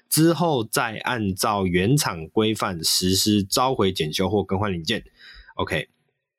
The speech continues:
好，那，呃，就是这个消息可以让大家了解一下，就是如果，尤其是你是宾士车主，然后你开的是柴油车的话，就可能要再注意一下。那我记得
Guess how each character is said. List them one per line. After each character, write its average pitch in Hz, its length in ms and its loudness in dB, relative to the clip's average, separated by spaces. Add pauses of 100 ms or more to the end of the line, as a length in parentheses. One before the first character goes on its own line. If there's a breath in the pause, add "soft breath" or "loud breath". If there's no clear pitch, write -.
(640)
好， 104 200 0
那， 139 160 0 (640 loud breath)
呃， 107 300 -2
就 135 180 2
是 135 160 6
这 139 100 2
个 135 80 4
消 120 220 -2
息 110 220 2
可 110 80 2
以 107 60 0
让 107 200 -2
大 107 80 0
家 104 180 0
了 95 160 0
解 90 220 0
一 - 20 2
下， 95 220 0
就 117 160 0
是 113 220 2
如 110 180 2
果， 117 160 4
尤 113 100 4
其 113 160 2
是 117 120 4
你 95 180 2
是 104 400 4
宾 113 240 0
士 113 240 2
车 104 240 0
主， 92 220 0
然 87 100 0
后 104 80 0
你 95 140 2
开 104 160 -4
的 101 120 0
是 101 300 4
柴 95 220 0
油 95 200 2
车 110 220 2
的 101 100 2
话， 104 240 -2 (240 loud breath)
就 101 140 -2
可 92 100 0
能 87 80 0
要 90 80 0
再 98 140 0
注 92 260 2
意 85 100 -6
一 - 20 -10
下。 82 260 -4 (380 loud breath)
那 180 320 2
我 123 200 4
记 190 280 2
得 120 360 2